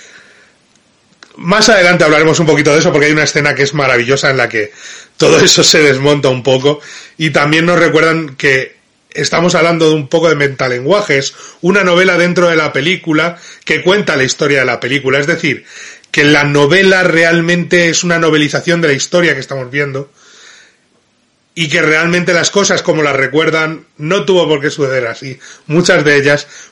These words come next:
porque a lo mejor son parte de la novela y no de la realidad. Pese a todo, este hombre regresa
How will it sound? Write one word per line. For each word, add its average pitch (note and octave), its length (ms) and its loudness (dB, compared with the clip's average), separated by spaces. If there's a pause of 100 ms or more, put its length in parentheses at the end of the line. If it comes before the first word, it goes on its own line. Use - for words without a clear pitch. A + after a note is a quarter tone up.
(120)
porque D3 380 0
a B2 40 0
lo C3+ 100 0
mejor D3 360 0
son C#3 240 -2
parte D3 240 0
de C#3 100 2
la A#2+ 120 0
novela C3 320 0
y B2 60 -8
no C3+ 160 -2
de B2 100 -2
la A2 100 -4
realidad. G#2 460 -8 (1400)
Pese F3+ 240 2
a G3+ 100 2
todo, G#3+ 280 6
este F#3+ 180 0
hombre F3 240 4
regresa D#3 640 2